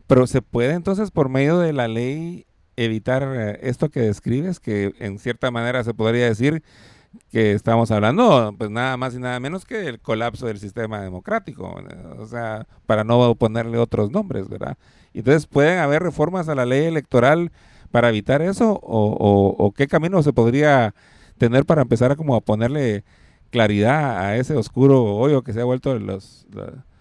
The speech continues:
la política guatemalteca y de, de Hispanoamérica y, y, pues, por lo visto últimamente del mundo?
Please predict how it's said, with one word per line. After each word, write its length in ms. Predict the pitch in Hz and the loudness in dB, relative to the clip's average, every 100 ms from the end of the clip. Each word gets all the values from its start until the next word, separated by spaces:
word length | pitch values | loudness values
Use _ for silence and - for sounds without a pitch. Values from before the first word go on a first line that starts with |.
| _ | _
la 240 | - - 98 | -12 -8 -2
política 800 | 101 110 127 - 104 92 95 - | -2 -2 -4 -4 -6 -6 -10 -14
guatemalteca 800 | 110 95 104 98 143 190 285 226 | -8 -4 -2 -2 -2 0 0 0
y 380 | 139 107 107 107 | -2 -6 -8 -12
de, 960 | - - - - - - - 110 - | -16 -18 -18 -20 -20 -20 -12 -10 -6
de 120 | 107 | -4
Hispanoamérica 640 | 104 - 107 101 156 - 262 | -2 0 0 2 0 2 2
y, 180 | 135 | 2
y, 200 | 113 135 | -2 -6
pues, 180 | - 117 | 0 0
por 140 | 131 113 | 2 4
lo 80 | |
visto 220 | 113 127 151 | 4 2 -2
últimamente 440 | 151 131 120 196 | -2 -2 -2 -2
del 140 | 143 | 0
mundo? 320 | 131 190 104 | 0 0 -4